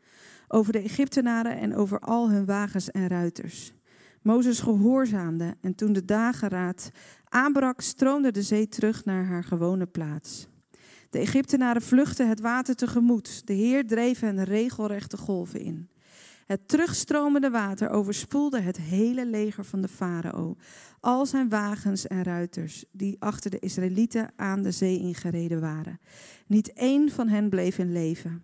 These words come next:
Maar de Israëlieten waren dwars door de zee gegaan, over droog land, terwijl link-, rechts en links van hen het water als een muur omhoog rees. Zo redde de Heere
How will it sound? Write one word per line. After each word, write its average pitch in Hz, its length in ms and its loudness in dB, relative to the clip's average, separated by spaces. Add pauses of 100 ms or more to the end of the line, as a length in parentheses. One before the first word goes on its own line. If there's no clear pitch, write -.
(540)
Maar 190 140 0
de 190 160 2
Israëlieten 247 840 2
waren 190 400 -2
dwars 233 360 0
door 247 140 -2
de 220 80 0
zee 180 260 0
gegaan, 170 520 -6
over 180 260 -4
droog 196 360 0
land, 170 420 -4
terwijl 180 320 -2
link-, 208 460 2
rechts 226 400 -2
en 226 200 0
links 185 380 0 (420)
van 202 200 -2
hen 190 220 0
het 170 140 -4
water 202 460 -2
als 180 180 -6
een 180 160 0
muur 196 280 2
omhoog 165 500 -4
rees. 156 440 -8 (720)
Zo 208 380 4
redde 240 300 0
de 185 140 0
Heere 220 460 2